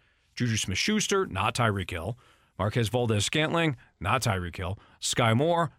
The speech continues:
not, you know, we, and the list goes on. And they added Kadarius Toney, really nice piece. Couple of big moments last night, not Tyreek Hill. So you didn't have Tyreek Hill. Still the number one seed, still won the A F C West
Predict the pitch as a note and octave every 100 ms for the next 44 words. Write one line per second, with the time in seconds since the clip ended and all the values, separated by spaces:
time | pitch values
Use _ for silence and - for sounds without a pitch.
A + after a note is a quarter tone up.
0 | _ A#2 B2 - - D3 - D4 D3 C#3+
1 | - C3+ C3+ B2 C3 C#3+ D#3 - _ _
2 | _ _ - G#2 A#2+ C#3+ D#3 B2 _ -
3 | - D#3 D3 C#3 - E3+ F#3+ C3 B2+ -
4 | _ _ - D3+ F3+ D#3+ C#3 - F3+ F3
5 | - - _ _ _ _ _ - F3+ E3
6 | A2 D#3+ D#3+ D#3+ D#3+ C#3+ C#3 A#2+ G3 F3
7 | A2+ - _ _ - - A#2 A2+ _ -
8 | A2+ A2 G#2+ G2 - E2+ - _ _ _
9 | _ _ _ - A2 G2+ G3+ G3+ C#3+ E3+
10 | D#3+ C#3 C3 E2+ - _ - - A#2+ G2
11 | C#3 G3+ A3 A3 - F#3 F3+ G#3+ - _
12 | _ _ _ _ _ _ - - D#3+ C#3+
13 | C#3 A#2+ E3 A3+ - A3 F3+ C#3 E3+ F#3
14 | - -